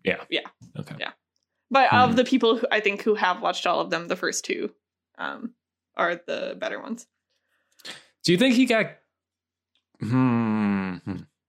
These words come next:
Speaker 1: Do you know anything about the production of these?
Speaker 2: Uh, I did read some stuff about it. I forget how it went. I think he was trying to do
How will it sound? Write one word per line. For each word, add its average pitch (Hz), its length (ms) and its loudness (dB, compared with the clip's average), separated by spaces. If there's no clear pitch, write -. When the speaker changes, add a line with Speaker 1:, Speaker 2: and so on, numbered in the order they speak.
Speaker 1:
Do 143 100 4
you 190 600 4
know 156 380 4
anything 147 300 2
about 131 160 4
the - 60 -10
production 123 460 0
of 147 100 2
these? 156 380 -4
Speaker 2:
Uh, 277 260 4
I 277 120 2
did 294 240 4
read 294 180 2
some 277 120 0
stuff 269 220 0
about 247 220 2
it. 240 60 0
I 240 80 2
forget 247 260 0
how 247 240 2
it 220 60 -2
went. 214 600 0
I 233 200 -2
think 330 280 0
he 294 400 0
was 254 240 0
trying 240 580 0
to 233 140 0
do 214 760 -2